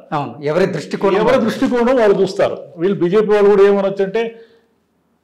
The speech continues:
Speaker 2: అధికారంలో ఉన్న పార్టీని కా-, కర్ణాటకలో ఓడించడం ఒక సాంప్రదాయం అయ్యా, ఆ సాంప్రదాయంలో పద్ధతిగా మేము ఓడిపోయాం తప్ప మాకేం పెద్ద మళ్ళీ డిజాస్టర్ ఏం జరగలేదు కదా, మేము కూడా సుమారుగానే ఉన్నాము కదా అంటారు.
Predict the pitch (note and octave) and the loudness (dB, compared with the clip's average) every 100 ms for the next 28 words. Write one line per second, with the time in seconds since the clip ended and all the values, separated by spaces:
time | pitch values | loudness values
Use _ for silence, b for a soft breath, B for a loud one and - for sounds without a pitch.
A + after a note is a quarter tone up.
0 | _ - D3+ F#3+ G3+ G3 F#3 F#3 F#3 F#3 | _ -14 0 2 2 2 0 2 0 2
1 | G3 F#3+ F#3 F#3 F3 E3+ E3+ F3 F#3+ F#3 | 0 2 0 2 0 0 -2 0 0 2
2 | F#3+ F#3 F3+ F3+ F3+ F3 E3+ D#3 D#3+ F3 | 0 0 0 -2 -2 -4 -2 -4 -2 -2
3 | F#3 F#3 F3+ E3+ D#3 E3 G3+ D#3+ C#3 D#3 | 0 4 4 4 0 0 0 0 -2 -4
4 | E3+ F3 E3+ E3 D#3 C#3 D#3+ F3 D#3+ D3+ | -2 0 0 -2 -4 -4 -4 -4 -4 -6
5 | D3 D3+ D3+ D3+ C3+ B2+ F3+ F#3 G2 A2 | -6 -6 -4 -6 -6 -8 -8 -10 -12 -12
6 | D#3+ E3 B2+ E3+ B2 A#2 D#3+ A#2+ D#3 F3+ | -12 -10 -10 -10 -10 -12 -12 -6 -4 -2
7 | F3+ G#3 E3+ E3+ F#3+ F#3 D#3 D#3 F#3 C#3+ | 0 0 0 0 0 0 0 -2 -4 -8
8 | D#3 D3+ D3+ D3+ D#3 D3 D3 C3 C3+ C3 | -12 -12 -12 -12 -10 -10 -12 -10 -12 -12
9 | A2+ E3 E3 - | -14 -16 -16 -20